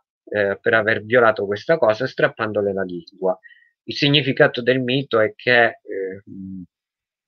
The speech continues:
bisogna sempre coltivare il silenzio nella spiritualità per, ehm, per non destare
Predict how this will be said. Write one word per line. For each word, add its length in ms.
bisogna 680
sempre 560
coltivare 840
il 160
silenzio 1040
nella 240
spiritualità 1120
per, 220
ehm, 1000
per 200
non 220
destare 800